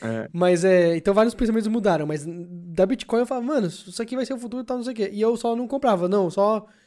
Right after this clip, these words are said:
Speaker 2: "Cadê um jogo na Saraiva que eu vou comprar um jogo de Play três original aqui?
Speaker 1: Fantástico.
Speaker 2: Foda-se". Entendeu?
Speaker 1: Vamos ser sincero.
Speaker 2: Hum.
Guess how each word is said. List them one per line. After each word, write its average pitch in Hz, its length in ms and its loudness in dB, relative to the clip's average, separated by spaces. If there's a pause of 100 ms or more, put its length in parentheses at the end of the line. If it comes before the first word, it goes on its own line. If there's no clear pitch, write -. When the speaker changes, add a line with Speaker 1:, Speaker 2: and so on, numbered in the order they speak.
(120)
Speaker 2:
"Cadê 220 220 2
um 185 100 6
jogo 185 160 4
na 180 80 0
Saraiva 170 420 2
que 165 80 -6
eu 170 40 -4
vou 165 80 -4
comprar 170 200 -4
um 160 40 -2
jogo 160 140 -2
de 160 60 -8
Play 165 180 -2
três 160 380 -2
original 160 540 -2
aqui? 147 160 -10
Speaker 1:
Fantástico. 135 400 -4
Speaker 2:
Foda-se". 127 300 -12 (440)
Entendeu? 139 220 0
Speaker 1:
Vamos 156 160 0
ser 233 80 -2
sincero. 123 600 -6 (720)
Speaker 2:
Hum. 196 360 -4